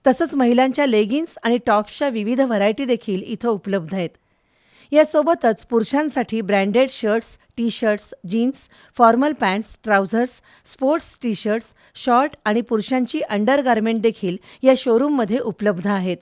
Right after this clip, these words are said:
पाडव्यानिमित्त ग्राहकांना कपड्यांबरोबरच मोबाईल खरेदी करता यावी यासाठी या सेंटरमध्ये एसडी मोबाईल आणि ॲक्सेसरीज शॉप सुरू करण्यात आलंय.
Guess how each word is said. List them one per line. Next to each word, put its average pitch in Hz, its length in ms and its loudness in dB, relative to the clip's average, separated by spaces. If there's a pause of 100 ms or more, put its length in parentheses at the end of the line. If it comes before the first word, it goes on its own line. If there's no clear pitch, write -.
(760)
पाडव्यानिमित्त 294 720 2
ग्राहकांना 233 640 2
कपड्यांबरोबरच 247 1000 0 (220)
मोबाईल 240 520 4
खरेदी 254 300 0
करता 233 320 0
यावी 220 320 0 (240)
यासाठी 269 460 2
या 302 120 2
सेंटरमध्ये 226 720 -2 (300)
एसडी 311 400 2
मोबाईल 247 460 2
आणि 233 220 -2
ॲक्सेसरीज 277 560 -4
शॉप 220 340 -2
सुरू 202 240 -2
करण्यात 190 360 -2
आलंय. 180 180 -2